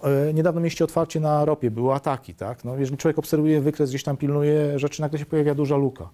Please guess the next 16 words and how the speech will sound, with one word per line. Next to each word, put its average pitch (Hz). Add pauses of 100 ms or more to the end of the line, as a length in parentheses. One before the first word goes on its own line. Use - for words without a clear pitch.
(400)
I -
takie 185
rzeczy 190
się 185
pojawiają 175
i 175
musimy 165
być 170
na 180
nie 175
przygotowani, 156
czyli 101 (480)
trzeba 135
mieć 117
odpowiednio 147
duży, 147